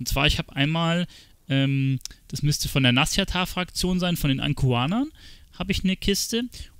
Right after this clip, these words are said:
Und dann hab ich noch vom Sturmsangental, ich weiß gar nicht, wie die Fraktion genau heißt, werden wir aber gleich sehen. Gut, loggen wir da mal ein.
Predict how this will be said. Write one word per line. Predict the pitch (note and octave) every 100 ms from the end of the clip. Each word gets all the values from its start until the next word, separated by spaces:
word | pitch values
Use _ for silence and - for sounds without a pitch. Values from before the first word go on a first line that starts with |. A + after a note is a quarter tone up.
| - -
Und | F#3+ G#3+ G#3
dann | F3+
hab | F3 E3+
ich | -
noch | D#3 D#3+
vom | E3 D#3 C#3+ C#3+ C#3+ C#3
Sturmsangental, | - - D3 E3+ D#3 B2+ B2+ C3 C3 C3 C3+
ich | D3
weiß | C#3
gar | D3
nicht, | C3+
wie |
die | C#3
Fraktion | - B2+ C#3+
genau | C#3+ C3 C3
heißt, | B2+ C#3+ D#3+ - B2
werden | C3
wir | B2+
aber | A2+
gleich | G#2 G#2+
sehen. | - A2
Gut, | A#2+ A#2+
loggen | D3 D#3+
wir |
da | C3
mal | C3+ C3
ein. | C3+ A#3